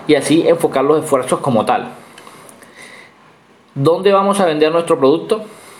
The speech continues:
¿Cómo vamos a hacer que llegue a nuestros clientes? No solo se trata del interés y deseo, sino de llegar a nuestros productos, a nuestros futuros consumidores,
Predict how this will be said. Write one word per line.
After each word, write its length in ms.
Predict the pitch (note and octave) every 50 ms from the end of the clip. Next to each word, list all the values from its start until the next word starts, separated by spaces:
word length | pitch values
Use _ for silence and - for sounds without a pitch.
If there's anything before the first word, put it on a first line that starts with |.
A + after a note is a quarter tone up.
| - - - -
¿Cómo 260 | - F3 F#3 F#3+ F#3
vamos 240 | F3+ F3+ F#3+ G3 F#3+
a 60 | F3+
hacer 240 | F3 - F3+ E3 D#3+
que 160 | - F3 E3
llegue 200 | D#3+ F3 F#3 F3+
a 60 | E3
nuestros 300 | D3+ C#3+ C#3 C#3+ C#3 C3+
clientes? 580 | - C3+ C3 C3 B2 A#2 - A2+ G2+ - - - - - - - - - - - - - - -
No 160 | D3+ D#3+ E3+
solo 240 | E3+ G3 G3 G3+ G#3
se 140 | G3+ F#3 E3
trata 560 | - E3 E3+ F3 E3+ - F#3+ F#3+ F#3+ - - -
del 220 | D#3+ D3+ D3+ C#3+
interés 400 | D3 C#3+ C#3 C#3+ C#3+ C#3 C#3 D3+
y 80 | D#3+ F3
deseo, 400 | D3+ - A#2 A#2+ D#3 D3 B2 G#2 G2+ - - - - - - _ _ _ _ - - - -
sino 360 | - - E3 D3+ D3 D3 D3
de 40 | C#3+
llegar 360 | D3 C#3 C3+ C#3 C#3 - - -
a 60 | F3+
nuestros 340 | F3 E3+ D#3+ - - D3+ -
productos, 640 | - C#3 C3+ C#3 D3+ D#3+ D#3 - F#3+ G3 F#3+ - - - - - - - - - - - - - _ _ _ _ _ _ _ _ _ _ _ _ _ _ _ _ -
a 100 | D3 D3
nuestros 320 | D3 D3+ D3 C#3+ C#3+ C#3
futuros 340 | - - C#3 - C#3+ D3 D3
consumidores, 720 | D3 E3 D3+ D#3 D3 C3 A#2+ A#2+ A#2+ A#2+ A2+ G2+ G2+ -